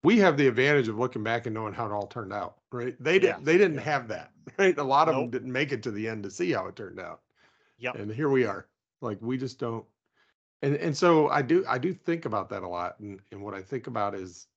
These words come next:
Speaker 1: okay, well, this is better off dad, right? So it's like, people have lived through much worse. And so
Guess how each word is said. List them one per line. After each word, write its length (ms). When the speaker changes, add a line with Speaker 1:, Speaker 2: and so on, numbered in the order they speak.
Speaker 1:
okay, 160
well, 140
this 180
is 80
better 260
off 180
dad, 300
right? 300
So 120
it's 160
like, 320
people 300
have 220
lived 300
through 160
much 260
worse. 680
And 140
so 560